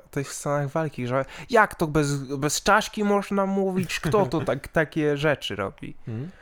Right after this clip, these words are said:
Speaker 1: Za dużo krwi. Czy słysząc całe te wszystkie głosy, będąc dziesięć lat starszym i tak
Speaker 2: Mhm.
Speaker 1: samo jak, jak sam powiedziałeś, że no może tej krwi jest trochę za dużo.
Speaker 2: Mhm.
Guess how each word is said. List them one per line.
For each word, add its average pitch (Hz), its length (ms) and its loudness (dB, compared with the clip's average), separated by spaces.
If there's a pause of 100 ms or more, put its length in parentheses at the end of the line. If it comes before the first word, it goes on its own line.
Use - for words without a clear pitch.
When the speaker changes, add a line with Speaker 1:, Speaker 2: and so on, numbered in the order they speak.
(140)
Speaker 1:
Za 175 160 0
dużo 196 380 2
krwi. - 680 -4 (2250)
Czy - 140 -6
słysząc - 800 -2
całe 147 480 0
te 139 140 -8
wszystkie - 280 -6
głosy, 117 560 -2 (520)
będąc 127 320 0
dziesięć 123 340 -4
lat 120 120 -2
starszym 110 500 -2
i 101 80 -6
tak 110 120 -4
Speaker 2:
Mhm. 110 40 -10
Speaker 1:
samo 120 220 -6
jak, - 260 -10
jak - 100 -12
sam 120 180 -2
powiedziałeś, 117 640 -2
że 113 280 -6 (140)
no 143 140 -2
może 196 340 -2
tej 151 160 -8
krwi - 180 -8
jest 139 120 -6
trochę 123 220 -6
za 113 100 -6
dużo. 104 340 -8 (100)
Speaker 2:
Mhm. 117 320 -8